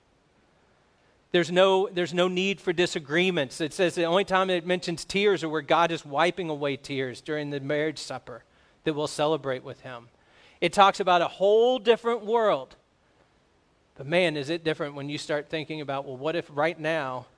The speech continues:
instead of this being all I'm thinking about, my citizenship is there,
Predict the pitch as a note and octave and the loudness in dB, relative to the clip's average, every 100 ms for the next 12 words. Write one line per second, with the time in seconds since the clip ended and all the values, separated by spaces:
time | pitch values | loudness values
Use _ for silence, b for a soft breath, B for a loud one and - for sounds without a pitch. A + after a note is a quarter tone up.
0 | _ C#3+ C3+ D#3+ C#3 B2+ D3+ F3 - D#3+ | _ -14 -4 -4 -4 0 0 0 -2 -4
1 | C#3+ C#3+ D3+ D#3 C#3+ - D#3 D#3 C#3+ B2+ | -4 -2 -2 -2 -4 -4 -6 -6 -10 -8
2 | A#2 A2+ A#2 - _ b b b b B2 | -8 -10 -12 -18 _ b b b b -12
3 | B2 E3+ F3+ E3+ D#3 - E3+ C#3 A#2 B2+ | -6 -2 -2 -2 -8 -6 -6 -6 -8 -2
4 | D3+ C3 A#2+ | -2 -2 -6